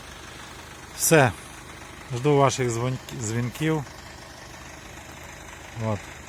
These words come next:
Так. Так, я ще й наголошую. Вперед. Мотор, коробка, автомат,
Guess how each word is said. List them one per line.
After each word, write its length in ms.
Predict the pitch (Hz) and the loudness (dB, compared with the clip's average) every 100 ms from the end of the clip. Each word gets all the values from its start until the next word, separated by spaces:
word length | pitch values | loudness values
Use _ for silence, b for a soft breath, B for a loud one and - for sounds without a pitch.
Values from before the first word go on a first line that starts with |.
| - - - - - | -16 -14 -14 -4 8
Так. 260 | 135 110 - - - - - - - - | 10 10 6 -8 -16 -16 -16 -16 -12 2
Так, 340 | 143 147 - | 6 6 4
я 100 | 123 | 0
ще 220 | - 143 | 2 0
й 40 | 127 | 2
наголошую. 640 | 120 107 113 110 - 98 98 - - - - - - - - - - - - - - - - - | 0 0 0 0 -2 -8 -10 -12 -16 -16 -16 -16 -16 -14 -14 -14 -14 -14 -14 -14 -14 -14 -14 -2
Вперед. 400 | 131 123 123 107 - - - - - - - - - - - - | 6 10 10 8 2 -14 -14 -14 -14 -16 -16 -16 -16 -14 -14 -2
Мотор, 480 | 117 127 143 143 143 120 - - | 2 6 10 10 10 2 -12 0
коробка, 480 | 127 127 131 - 127 | 6 8 8 6 4
автомат, 560 | 120 120 123 131 135 | 4 4 4 6 4